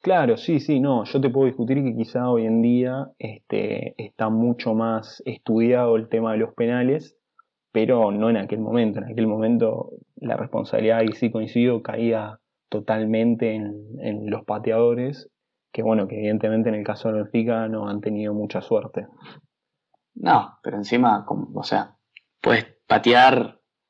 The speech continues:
Speaker 2: y que la pelota se vaya un poco más arriba, pero en el travesaño y perdiste la final y, y es mala suerte y jugaste un partidazo, capaz que ni merecían ir a penales. La verdad que, bueno,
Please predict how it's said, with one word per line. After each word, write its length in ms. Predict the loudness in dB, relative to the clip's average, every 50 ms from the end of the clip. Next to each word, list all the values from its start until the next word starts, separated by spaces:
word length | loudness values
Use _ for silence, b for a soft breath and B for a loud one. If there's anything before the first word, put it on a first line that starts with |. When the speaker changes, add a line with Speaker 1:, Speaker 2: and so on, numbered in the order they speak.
| _ _ _ _ _ _ _
Speaker 2:
y 160 | -6 -6 -2
que 140 | 2 2 4
la 120 | 4 4
pelota 340 | 4 4 4 4 4 2 0
se 100 | 2 2
vaya 240 | 2 4 4 2 2
un 100 | 2 4
poco 220 | 4 4 6 6
más 100 | 4 4
arriba, 280 | 6 6 6 6 6 4
pero 100 | 4 4
en 80 | 4
el 40 | 4
travesaño 420 | 4 4 2 4 4 4 4 4
y 40 | 4
perdiste 320 | 4 4 2 2 4 4 2
la 100 | 2 2
final 380 | 2 2 4 6 6 6 6
y, 420 | 4 2 2 2 2 2 2 0 0
y 40 |
es 100 | -2 0
mala 180 | 0 0 0 0
suerte 360 | 2 4 4 4 4 2 -2
y 20 | 0
jugaste 260 | 2 0 0 2 -2
un 80 | -2
partidazo, 720 | 0 -2 0 4 6 6 6 6 6 4 0 0 0 -2 b b b b b b b b
capaz 280 | _ -2 0 2 2 0
que 100 | 2 2
ni 100 | 2 4
merecían 360 | 4 4 2 2 2 4 4
ir 80 | 4 4
a 100 | 4 2
penales. 320 | 2 4 4 4 4 4
La 80 | 4 4
verdad 160 | 4 4 4
que, 60 | 4
bueno, 260 | 4 4 4 2 -4